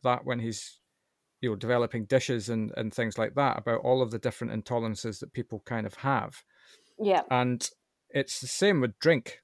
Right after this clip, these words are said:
Speaker 1: I think there's a lot of, I suppose, enlightened people, you, you may, you may think that, that, that look at that and go, Well, I don't need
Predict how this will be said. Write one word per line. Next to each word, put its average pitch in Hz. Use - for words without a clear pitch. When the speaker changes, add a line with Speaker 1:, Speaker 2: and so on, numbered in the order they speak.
Speaker 1:
I 117
think -
there's 127
a 131
lot 135
of, 123
I 123
suppose, 135
enlightened 131
people, 143
you, 117
you 120
may, 120
you 117
may 120
think 120
that, 123
that, 123
that 127
look 127
at 123
that 117
and 113
go, 117
Well, 113
I 127
don't 151
need 147